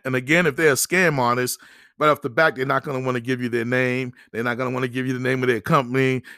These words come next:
And th-, those people right there, you can just hang up on. But what you don't wanna do is argue with them or try to explain to them why you fell behind. It, it means nothing.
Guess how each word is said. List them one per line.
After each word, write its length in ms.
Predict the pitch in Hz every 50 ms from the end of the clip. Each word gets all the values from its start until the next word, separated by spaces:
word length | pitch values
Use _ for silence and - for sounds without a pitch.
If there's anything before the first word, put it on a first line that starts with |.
| _ -
And 220 | 123 120 117 123
th-, 100 | 135 -
those 360 | 127 120 151 170 190 180 160 -
people 200 | 185 170 143 147
right 180 | 143 139 139
there, 120 | 151 151 147
you 100 | 139 127
can 80 | 131
just 160 | 123 120 -
hang 220 | - 147 139 131 127
up 180 | 123 113 -
on. 340 | - 98 98 98 104 117 123 _ _ _ _ _ _ _ _ _ _ _ _ _ _ _ _ _ -
But 100 | 139 135
what 260 | 139 147 147 147 151
you 80 | 151 143
don't 380 | 123 - - 220 240 190 143
wanna 260 | 151 147 139 139 135
do 260 | 127 110 127 131 131 127
is 140 | 113 - _
argue 380 | - 131 143 160 180 170 180 180
with 200 | 185 180 180 -
them 360 | 190 196 202 220 220 214 214 _ _ _ _ _ _ _ _ _ _ _ _ _ _ _ _ _ _ _ -
or 120 | 127 123
try 240 | - - 190 160 160
to 80 | 160 151
explain 480 | 131 - - - - 180 196 190 180 165
to 100 | - 160
them 180 | 147 135 135
why 200 | 131 139 139 147
you 140 | 151 151 147
fell 300 | 131 - - 143 135 135
behind. 560 | 131 127 123 143 131 120 110 104 101 98 110 _ _ _ _ _ _ _ -
It, 200 | 147 151 143 127 -
it 200 | 147 156 151 127
means 420 | 147 160 170 165 156 151 139 123 123
nothing. 600 | 131 151 143 120 - - 117 104 98 101 120